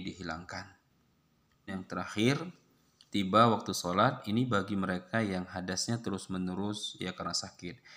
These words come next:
Ya, karena sakit, ya, mungkin susah baginya untuk menjaga wudu, ya, maka orang tersebut, ya, harus berwudu, wajib berwudu ketika waktu sholat telah, telah tiba.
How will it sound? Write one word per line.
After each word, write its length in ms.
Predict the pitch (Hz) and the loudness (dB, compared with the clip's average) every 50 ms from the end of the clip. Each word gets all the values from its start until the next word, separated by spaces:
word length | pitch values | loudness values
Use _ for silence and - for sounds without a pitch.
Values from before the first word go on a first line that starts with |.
| - - - _ _ - | -20 -20 -20 _ _ -16
Ya, 0 | |
karena 240 | 85 - - 85 85 | -12 -10 -8 -8 -6
sakit, 640 | - - 87 87 - - 110 110 113 - - _ - | -6 -6 -8 -6 -4 -2 -2 -2 -2 -6 -16 _ -10
ya, 240 | 98 95 92 92 92 | -8 -6 -4 -4 -4
mungkin 400 | 95 90 95 95 - - 90 - | -6 -6 -8 -10 -8 -8 -10 -8
susah 320 | - - 107 - 117 113 | -8 -6 -4 0 0 0
baginya 320 | 107 98 87 92 92 98 85 | 0 0 -2 -2 -4 -4 -4
untuk 320 | - 90 90 - - 85 | -4 -6 -6 -8 -8 -6
menjaga 320 | 90 90 90 90 92 90 | -6 -6 -6 -4 -4 -4
wudu, 400 | 87 87 90 90 92 113 160 220 220 - _ _ _ - - - - _ _ _ - | -4 -4 -6 -4 -2 -2 -2 -2 -4 -10 _ _ _ -20 -20 -20 -20 _ _ _ -8
ya, 160 | - 95 92 | -6 -4 -4
maka 320 | 90 90 90 - 101 95 95 | -4 -4 -4 -2 0 0 0
orang 160 | 92 90 92 | 0 -2 -4
tersebut, 720 | - - - - - 90 87 95 110 127 139 135 - - - - | -8 -10 -12 -10 -8 -8 -4 -2 -2 -2 -2 -4 -8 -14 -12 -8
ya, 160 | 95 95 92 | -8 -8 -6
harus 320 | 92 95 92 92 101 104 101 | -6 -6 -6 -4 -4 -6 -6
berwudu, 480 | 95 92 90 90 87 87 95 101 110 | -6 -6 -6 -6 -6 -6 -6 -6 -2
wajib 400 | - 101 117 127 123 - - - | 0 2 2 2 2 0 -4 -6
berwudu 560 | 87 87 90 90 87 90 104 - - - - _ _ _ - - _ _ _ | -6 -6 -6 -6 -4 -4 -4 -4 -4 -6 -10 _ _ _ -20 -20 _ _ _
ketika 560 | - 95 92 - 90 87 - - 98 98 98 98 | -14 -12 -8 -8 -8 -8 -6 -2 0 2 2 2
waktu 800 | 92 87 87 - - - _ - 104 104 107 110 110 110 110 113 117 - - | 2 -2 -6 -8 -12 -18 _ -4 -2 0 0 0 0 0 -2 -4 -8 -12 -14
sholat 480 | - - 95 92 90 87 90 90 - | -10 -6 -4 -4 -2 -2 -4 -6 -6
telah, 480 | - 90 87 87 87 87 90 - - - - - | -8 -8 -6 -4 -4 -6 -6 -8 -12 -16 -12 -10
telah 240 | 90 90 90 - | -8 -8 -8 -10
tiba. 320 | - - - 87 - 92 | -10 -8 -8 -8 -8 -10